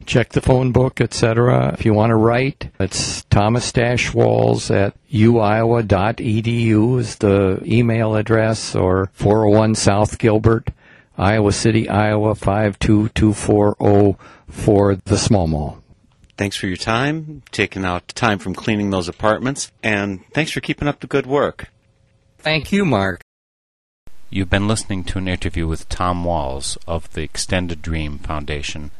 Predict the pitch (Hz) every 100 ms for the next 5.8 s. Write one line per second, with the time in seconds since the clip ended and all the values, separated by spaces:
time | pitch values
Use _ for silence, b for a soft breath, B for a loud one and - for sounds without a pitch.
0 | - - 87 87 80 - 92 - 101 90
1 | 82 82 71 73 - - - - - 80
2 | 76 71 71 65 - - - - - b
3 | b 87 87 82 90 82 82 - 92 82
4 | 85 82 82 76 90 98 101 87 82 80
5 | 78 78 90 95 - 104 123